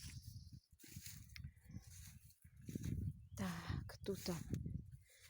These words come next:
закриваю трошки від сонечка. Зараз вийде сонечко, буду тюлю закривати. Бальзамінчик, бо вже з тої сторони ось сонечко його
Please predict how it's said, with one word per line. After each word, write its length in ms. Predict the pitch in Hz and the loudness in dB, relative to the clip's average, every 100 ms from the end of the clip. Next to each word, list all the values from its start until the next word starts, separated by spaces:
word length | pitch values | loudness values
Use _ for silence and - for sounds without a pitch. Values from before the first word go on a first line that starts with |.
| - - _ _ - - - - | -14 -16 _ _ -16 -14 -12 4
закриваю 720 | - - 175 180 190 180 170 | 6 8 12 12 12 12 12
трошки 520 | - 175 170 - 170 | 10 10 12 8 6
від 220 | 156 165 | 4 8
сонечка. 840 | - - 240 277 254 - - 214 214 - - - | 10 12 12 12 12 12 8 8 6 4 -10 4
Зараз 440 | 180 185 170 - | 10 10 10 12
вийде 260 | 185 175 175 | 12 12 10
сонечко, 560 | - 185 185 - - | 12 12 12 12 8
буду 200 | 170 175 | 10 10
тюлю 440 | 175 - 202 185 175 | 8 12 12 12 12
закривати. 800 | 175 165 - 170 175 170 - 170 - - - - - - - | 12 8 8 10 10 8 6 2 0 -20 -18 -18 -16 -6 6
Бальзамінчик, 840 | 175 156 160 165 214 269 262 208 | 8 8 8 10 12 12 12 10
бо 180 | 190 196 | 10 8
вже 160 | 190 190 | 10 10
з 120 | - | 12
тої 260 | 196 190 | 12 12
сторони 540 | 180 - 190 180 180 180 | 12 10 10 12 12 12
ось 200 | 175 165 | 12 10
сонечко 640 | - 190 180 180 - - | 12 12 12 12 8 4
його 340 | 165 165 175 | 6 6 6